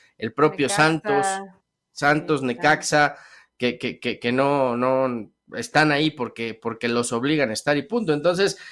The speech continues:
Speaker 1: eh, es cierto que la bomba sí llegó con, con este discurso y que en su agenda siempre ha estado el, el cómo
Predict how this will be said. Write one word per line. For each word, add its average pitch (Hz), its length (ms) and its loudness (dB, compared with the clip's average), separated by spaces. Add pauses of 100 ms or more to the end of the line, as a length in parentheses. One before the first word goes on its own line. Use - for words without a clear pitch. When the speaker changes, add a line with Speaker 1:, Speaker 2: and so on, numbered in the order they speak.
(220)
Speaker 1:
eh, 143 600 0
es 214 220 4
cierto 226 380 2
que 196 100 0
la 165 80 6
bomba 175 340 2
sí 185 200 -4
llegó 170 360 -2
con, 151 400 0
con 127 200 -2
este 151 240 0
discurso 165 680 0
y 131 200 -4
que 131 160 0
en 127 80 -2
su 127 120 -4
agenda 160 380 0
siempre 156 460 -2
ha - 20 2
estado 151 480 2
el, 135 180 -4
el 120 200 -6
cómo 156 480 2